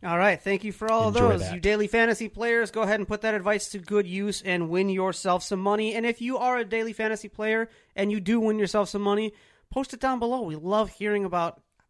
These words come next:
Speaker 1: the, just the, the sheer amount of money people are wagering and winning in those leagues, 'cause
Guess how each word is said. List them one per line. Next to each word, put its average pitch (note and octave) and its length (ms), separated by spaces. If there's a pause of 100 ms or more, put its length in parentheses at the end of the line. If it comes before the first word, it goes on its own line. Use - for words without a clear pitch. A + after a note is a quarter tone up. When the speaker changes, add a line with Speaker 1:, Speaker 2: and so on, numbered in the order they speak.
(160)
Speaker 1:
the, - 80
just B3+ 340
the, A#3 160
the G#3 140
sheer C#4+ 280
amount F#3 200
of E3+ 60
money D#3+ 220
people F3+ 240
are D#3+ 140
wagering A#3+ 560 (520)
and E3+ 340
winning E3+ 340
in E3 200
those E3 220
leagues, D#3 340
'cause D#3 100